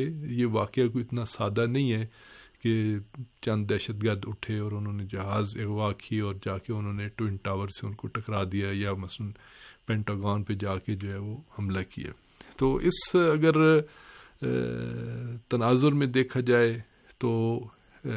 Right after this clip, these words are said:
پہلا سوال تو یہ اٹھتا ہے کہ ان بیس سالوں میں اس کے بارے میں جو تحقیقات ہوئی ہیں، اس کے کیا نتائج ہیں؟ آیا کوئی تحقیق ہوئی ہے؟ اگر وہ ہوئی ہے تو اس کو منظر عام پہ لایا گیا ہے؟ اگر منظر عام پہ لایا گیا ہے تو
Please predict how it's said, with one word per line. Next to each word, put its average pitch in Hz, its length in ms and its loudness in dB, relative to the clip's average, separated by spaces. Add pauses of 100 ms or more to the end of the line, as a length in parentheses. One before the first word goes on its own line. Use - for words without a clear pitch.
(260)
پہلا 139 300 6
سوال 127 380 2
تو 120 140 -2
یہ 120 160 2
اٹھتا 117 280 -4
ہے 113 100 0
کہ - 120 -6
ان 123 200 -2
بیس 117 200 -2
سالوں 110 320 0
میں 113 180 0
اس 107 120 -4
کے 120 100 0
بارے 110 280 2
میں 113 100 0
جو 107 240 0 (640)
تحقیقات 117 720 0
ہوئی 107 200 0
ہیں، 113 180 -4
اس - 180 -4
کے 123 120 2
کیا 120 240 4
نتائج 95 520 -6
ہیں؟ - 160 -20 (500)
آیا 127 260 4
کوئی 120 200 -2
تحقیق 117 500 2 (120)
ہوئی 120 240 2
ہے؟ 117 160 -2 (260)
اگر 120 220 0
وہ 117 260 2
ہوئی 120 260 -2
ہے 123 120 0
تو 120 140 -6
اس 107 140 -6
کو 123 120 -2
منظر 113 400 2
عام 107 180 0
پہ 117 200 -6
لایا 104 340 2
گیا 117 300 2
ہے؟ 113 180 -4
اگر 113 240 -6
منظر 113 400 0
عام 113 160 -2
پہ 120 160 -8
لایا 113 320 -2
گیا 120 200 0
ہے 120 60 -2
تو 123 180 0